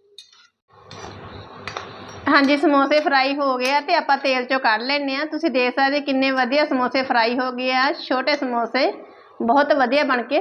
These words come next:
ਤਿਆਰ ਹੁੰਦੇ ਆ ਤੇ ਤੁਸੀਂ ਘਰ ਵਿੱਚ ਛੋਟੇ ਸਮੋਸੇ ਜ਼ਰੂਰ ਬਣਾ ਕੇ ਦੇਖੋ ਕਣਕ ਦੇ ਆਟੇ ਦੇ।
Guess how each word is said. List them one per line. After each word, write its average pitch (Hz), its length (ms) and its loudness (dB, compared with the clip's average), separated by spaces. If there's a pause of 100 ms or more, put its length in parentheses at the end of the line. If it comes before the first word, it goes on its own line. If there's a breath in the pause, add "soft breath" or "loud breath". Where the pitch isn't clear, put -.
ਤਿਆਰ 233 300 4
ਹੁੰਦੇ 277 360 0
ਆ 302 80 2
ਤੇ - 680 -14
ਤੁਸੀਂ 269 260 0
ਘਰ 269 220 2
ਵਿੱਚ 254 240 -2
ਛੋਟੇ 269 340 -2
ਸਮੋਸੇ 254 380 -4
ਜ਼ਰੂਰ 240 460 0
ਬਣਾ 269 200 4
ਕੇ 254 160 -4
ਦੇਖੋ 254 340 -2
ਕਣਕ 247 320 -2
ਦੇ 254 140 0
ਆਟੇ 240 340 0
ਦੇ। 294 180 -4